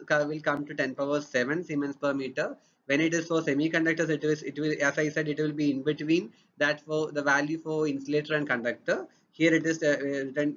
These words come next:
uh, given here ten power zero to ten power minus four, and we call some, something an insulator whenever its conductivity is somewhat lesser than ten power minus four Siemens per meter. While dealing with the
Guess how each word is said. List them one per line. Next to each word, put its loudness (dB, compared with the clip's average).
uh, 0
given -2
here -2
ten 0
power 0
zero -4
to 0
ten -2
power -2
minus -4
four, -6
and 0
we 0
call 4
some, -2
something 0
an 2
insulator 2
whenever 4
its -2
conductivity -2
is -4
somewhat 2
lesser 0
than 0
ten 4
power 2
minus 0
four -2
Siemens 0
per 2
meter. -14
While 8
dealing 8
with 8
the 8